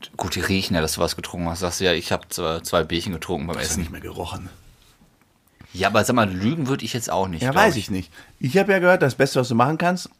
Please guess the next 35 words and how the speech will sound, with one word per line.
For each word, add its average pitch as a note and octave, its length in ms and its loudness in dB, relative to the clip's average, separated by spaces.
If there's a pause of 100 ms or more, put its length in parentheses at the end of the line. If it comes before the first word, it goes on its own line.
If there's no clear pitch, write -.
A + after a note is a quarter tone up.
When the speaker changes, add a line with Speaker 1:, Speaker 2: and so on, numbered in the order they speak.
(400)
Speaker 2:
<clears throat> D3 160 4
müssen C#3 220 2
wir B2+ 100 2
hier A#2 160 2
unsere A2 200 -2
Polizisten A2 500 -2
Speaker 1:
Besoffen F#2+ 280 2
Speaker 2:
zuhören. D#3+ 140 0
Speaker 1:
tun. E2+ 260 -2 (840)
Speaker 2:
Das A2 100 -12
Beste, G#2+ 180 -2
was A#2+ 100 0
du G#2+ 40 -2
machen A#2 220 -2
kannst, C3 180 -2
ist B2+ 80 -6
sagen, B2+ 300 0 (380)
äh, A#2 240 4
ich A#2 100 -4
möcht-, C3 240 -4 (140)
also, E2+ 160 -6 (400)
kannst G#2 180 -8
du G#2 60 -4
sagen, G2+ 500 -2 (840)
ich - 160 -6
hab A#2+ 120 0
irgendwie D3+ 200 2
nichts D#3+ 180 -2
getrunken E3 480 2
oder, A#2+ 500 6
äh, A2+ 80 -2
dann G#2 120 -2
sagen G#2+ 220 0
die, G#2+ 60 0
ja, G#2 280 2